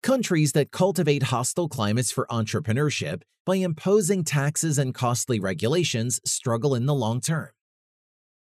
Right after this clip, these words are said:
Sweden's leftward lurch during the late nineteen seventies and nineteen eighties stymied entrepreneurship, to such an extent that among the top one hundred firms in that country with the greatest revenue in two thousand four,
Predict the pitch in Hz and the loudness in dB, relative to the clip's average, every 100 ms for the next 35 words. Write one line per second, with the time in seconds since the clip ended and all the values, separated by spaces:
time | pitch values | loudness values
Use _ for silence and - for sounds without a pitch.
0 | - - 226 269 170 143 - 160 208 - | -4 0 2 2 4 2 2 0 0 0
1 | 190 156 110 104 - - 113 113 107 110 | 0 2 0 0 -2 0 0 0 0 0
2 | 143 - 117 120 117 127 123 - 85 101 | 0 -2 -2 -2 -2 -2 0 -2 -2 -2
3 | 117 120 107 95 92 113 143 160 123 120 | 0 0 -2 -2 -2 0 2 0 0 -2
4 | - 147 - - 185 196 180 139 139 - | -4 -4 -4 -2 -2 -2 0 0 0 -2
5 | - 180 196 - - _ _ _ _ - | 0 0 0 -2 -6 _ _ _ _ -2
6 | 254 254 202 170 156 139 - - 202 160 | 0 2 2 0 2 0 0 0 2 0
7 | - 147 151 139 165 202 170 - 151 160 | -2 0 2 2 0 0 -2 0 0 0
8 | 151 143 120 117 113 110 113 107 107 107 | 0 0 0 0 0 -2 -2 0 0 0
9 | 90 - 196 196 151 139 127 127 117 95 | -2 -4 -2 -2 0 0 0 0 -2 -2
10 | 107 156 165 - 113 110 127 135 143 - | -2 0 -2 -2 -2 0 0 0 -2 -2
11 | 120 113 104 113 123 214 185 - | -4 -2 -2 -2 0 2 0 0